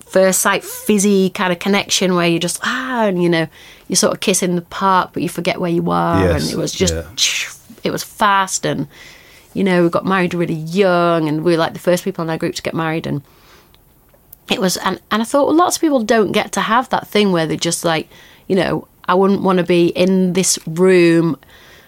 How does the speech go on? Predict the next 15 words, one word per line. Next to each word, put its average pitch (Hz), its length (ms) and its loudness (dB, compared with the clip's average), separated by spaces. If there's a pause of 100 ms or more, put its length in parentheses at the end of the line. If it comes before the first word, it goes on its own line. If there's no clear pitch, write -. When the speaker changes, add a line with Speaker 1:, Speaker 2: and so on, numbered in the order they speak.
Speaker 1:
pushing 208 340 2
the 190 60 0
supermarket 190 540 0
trolley 170 460 2
next 190 300 0
to - 160 -2
anyone 180 320 4
else 175 200 0
in 170 80 0
the 165 80 0
world. 156 400 0
Like, 160 140 2
Speaker 2:
Yes. 165 140 2
Speaker 1:
you 190 100 2
make 190 340 2